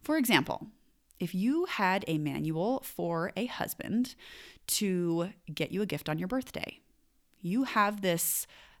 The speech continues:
line item that says husbands should get their wives or partners gifts on their birthday. When they follow this manual and they get you a gift on your birthday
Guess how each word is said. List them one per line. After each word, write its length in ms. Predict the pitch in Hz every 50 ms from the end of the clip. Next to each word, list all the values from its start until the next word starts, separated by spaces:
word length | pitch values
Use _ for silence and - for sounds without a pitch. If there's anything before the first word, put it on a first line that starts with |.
| - -
line 340 | 185 185 185 175 175 170 156
item 420 | 139 139 143 147 220 247 254 254
that 160 | - 170 - -
says 300 | - - 165 160 160 -
husbands 520 | - - 339 - - 151 131 156 208 - -
should 280 | - - - 180 165 -
get 220 | - 185 196 -
their 160 | - 214 247
wives 540 | 269 220 - - - - 226 262 269 254 247 -
or 100 | 233 240
partners 600 | 240 - - - - - 170 214 262 262 262 - - _ _ - - 156
gifts 380 | - - 135 - - - - - -
on 140 | 170 175 175
their 120 | 202 214
birthday. 500 | 214 277 294 - - - - - - - _ _ _ _ _ _ _ _ _ - - - - - - - _ _ -
When 140 | - 190 190
they 120 | 196 196
follow 720 | 196 - - - 196 214 403 415 285 147 120 104 - 240 - - _ _ - -
this 200 | 170 160 - -
manual 420 | 160 143 131 - 98 123 147 202
and 140 | - 175 175
they 100 | 160 156
get 180 | 160 185 -
you 120 | - 320 330
a 60 | 269
gift 260 | 160 - - - -
on 100 | 139 127
your 100 | 135 143
birthday 720 | 147 - 78 - - - - 143 - 87 226 269 285 269